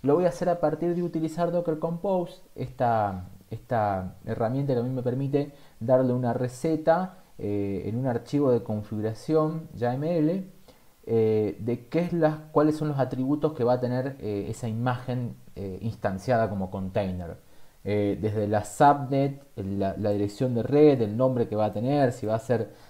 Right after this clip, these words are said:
digamos, si los containers van a recibir I P por D H C P o, o van a tener I P fija, eh, la imagen obviamente detrás del container que hay que levantar, el nombre que va a tener el container, los puertos que hay que,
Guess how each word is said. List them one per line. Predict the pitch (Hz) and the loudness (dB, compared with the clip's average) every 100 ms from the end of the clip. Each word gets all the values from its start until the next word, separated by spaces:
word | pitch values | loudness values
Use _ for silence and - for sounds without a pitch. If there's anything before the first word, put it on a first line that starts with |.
| - | -16
digamos, | - 104 104 | -6 -2 -2
si | 113 | -4
los | 104 | -6
containers | - 107 101 117 110 | -6 -4 0 0 0
van | 110 | 0
a | 110 | -2
recibir | 104 - 107 110 - | -4 -6 -4 -4 -6
I | 101 | -8
P | 107 | -6
por | 104 98 | -4 -4
D | 98 | -2
H | 101 107 | -4 -6
C | - | -10
P | 95 - 127 | -4 0 2
o, | 120 | 2
o | 98 95 | 0 -2
van | 98 101 | -4 -4
a | |
tener | 101 98 | -6 -8
I | |
P | 98 | -10
fija, | 101 143 139 131 113 - - - - - | -4 0 2 0 -2 -4 -20 -20 -20 -6
eh, | 107 107 | 0 0
la | 110 104 | 2 2
imagen | 110 160 175 127 | 4 2 2 -2
obviamente | 104 104 110 117 104 | -2 -2 -2 -4 -4
detrás | 98 98 - 120 120 - | -6 -4 2 2 2 -8
del | 92 90 | -8 -6
container | 98 95 107 107 98 | -6 -4 -2 -2 -2
que | 104 | -2
hay | 98 | -4
que | 104 | -4
levantar, | 90 90 95 127 113 | -6 -6 2 4 4
el | 98 107 | 2 2
nombre | 127 123 104 | 2 2 -2
que | 98 | 0
va | 101 | 0
a | |
tener | 101 98 | 0 -6
el | 98 | -6
container, | 95 92 101 110 107 101 90 - - - - - - - | -6 -6 -4 -2 -4 -6 -10 -20 -20 -20 -20 -20 -18 -6
los | 104 | -6
puertos | - 113 107 135 127 | 0 0 2 -4 -4
que | 98 | -4
hay | 101 | -4
que, | 101 98 90 85 | -4 -4 -4 -6